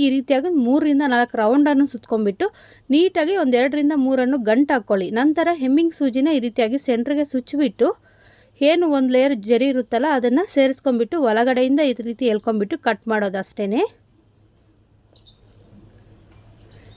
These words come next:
ನೋಡಿ, ಇದೇ ರೀತಿಯಾಗಿ ನೀವು ಸ್ಯಾರಿ ಫುಲ್ ಕುಚ್ಚುಗಳನ್ನು ಹಾಕ್ಕೊಳ್ಳಿ. ನೋಡಿ, ಈ ರೀತಿಯಾಗಿ ತುಂಬ ಅಂದರೆ ತುಂಬ ಚೆನ್ನಾಗಿ ಕಾಣಿಸುತ್ತೆ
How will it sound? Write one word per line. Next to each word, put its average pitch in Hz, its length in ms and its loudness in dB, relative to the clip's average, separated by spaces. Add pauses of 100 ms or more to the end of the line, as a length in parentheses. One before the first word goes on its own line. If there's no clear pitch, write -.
(1600)
ನೋಡಿ, 240 220 6 (140)
ಇದೇ 254 180 4 (160)
ರೀತಿಯಾಗಿ 247 500 0
ನೀವು 220 220 0 (260)
ಸ್ಯಾರಿ 254 340 2 (100)
ಫುಲ್ 370 260 2
ಕುಚ್ಚುಗಳನ್ನು 247 640 2
ಹಾಕ್ಕೊಳ್ಳಿ. 214 420 0 (1400)
ನೋಡಿ, 254 240 2
ಈ 240 100 2
ರೀತಿಯಾಗಿ 240 440 4 (160)
ತುಂಬ 254 220 4 (120)
ಅಂದರೆ 254 200 0 (160)
ತುಂಬ 277 200 4 (160)
ಚೆನ್ನಾಗಿ 285 300 0
ಕಾಣಿಸುತ್ತೆ 233 440 -2